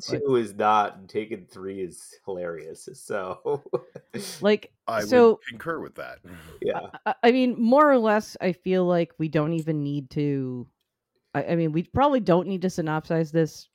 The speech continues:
Speaker 1: mostly because most people have seen it, but I guess if you didn't know, uh, assassin l-, t-, quits
Speaker 3: Well, I
Speaker 1: being assa-,
Speaker 3: figured
Speaker 1: an
Speaker 3: we'd
Speaker 1: ass-
Speaker 3: just,
Speaker 2: Well,
Speaker 3: like,
Speaker 2: we gotta
Speaker 3: run
Speaker 2: go through the
Speaker 1: Oh,
Speaker 3: Yeah, I
Speaker 2: Wikipedia. It's
Speaker 3: figured
Speaker 1: do
Speaker 3: we'd
Speaker 1: we?
Speaker 3: just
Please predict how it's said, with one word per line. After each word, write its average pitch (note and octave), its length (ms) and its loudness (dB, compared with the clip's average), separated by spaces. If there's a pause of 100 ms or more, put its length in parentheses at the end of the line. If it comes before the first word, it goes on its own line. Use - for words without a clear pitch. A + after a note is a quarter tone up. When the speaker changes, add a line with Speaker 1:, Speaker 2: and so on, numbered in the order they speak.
(280)
Speaker 1:
mostly C3 420 -4
because B2 360 -8
most A#2 280 -10
people B2 320 -6
have A2+ 80 -12
seen B2+ 240 -6
it, C#3 200 -6
but B2+ 120 -4
I B2 80 -2
guess C3 240 -6
if C#3 120 -10
you A#2+ 140 -10 (100)
didn't B2 280 -6
know, D3+ 380 -2 (160)
uh, C3 280 -6 (1040)
assassin F3+ 680 0
l-, D3+ 160 -6
t-, D3 160 -16 (240)
quits - 440 0
Speaker 3:
Well, C3 240 2
I B2+ 60 2
Speaker 1:
being D3 120 -6
assa-, C3+ 220 -6
Speaker 3:
figured - 80 -8
Speaker 1:
an D#3 80 -2
Speaker 3:
we'd D3 80 -2
Speaker 1:
ass- C3+ 80 -4
Speaker 3:
just, - 220 -10
Speaker 2:
Well, C3 100 6
Speaker 3:
like, C3+ 60 6
Speaker 2:
we C#3 80 2
gotta F3+ 200 6
Speaker 3:
run C3+ 60 4
Speaker 2:
go C3+ 140 8
through A#2+ 180 -2
the G2+ 80 0 (140)
Speaker 1:
Oh, E3+ 180 4
Speaker 3:
Yeah, E2 220 -4
I - 0 -
Speaker 2:
Wikipedia. G2+ 60 -4
It's G#2 120 -8
Speaker 3:
figured E3 160 4
Speaker 1:
do F3 80 8
Speaker 3:
we'd F#3 40 6
Speaker 1:
we? G#3 120 6
Speaker 3:
just G#3+ 200 -4